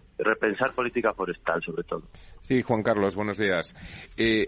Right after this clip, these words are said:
Speaker 2: hoy apareció una noticia en un medio sobre la, la creación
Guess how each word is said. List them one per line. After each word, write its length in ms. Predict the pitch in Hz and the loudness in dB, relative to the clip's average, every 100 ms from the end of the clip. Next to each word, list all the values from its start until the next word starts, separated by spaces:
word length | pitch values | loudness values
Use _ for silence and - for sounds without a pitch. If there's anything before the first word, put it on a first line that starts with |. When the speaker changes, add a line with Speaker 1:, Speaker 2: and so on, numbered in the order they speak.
| - | 2
Speaker 2:
hoy 180 | 139 175 | 4 6
apareció 400 | 175 147 - 139 | 6 2 2 2
una 120 | 127 | 2
noticia 400 | 101 113 - 107 | 2 0 0 2
en 60 | |
un 160 | 95 90 | 2 2
medio 500 | 117 113 92 101 117 - | 2 2 2 2 -2 -12
sobre 460 | - 101 104 117 | -6 -2 0 2
la, 380 | 107 87 78 76 | 2 2 4 2
la 200 | 73 71 | 2 -2
creación 800 | - 82 82 73 - 98 107 101 | -2 -2 0 -2 -2 0 0 -2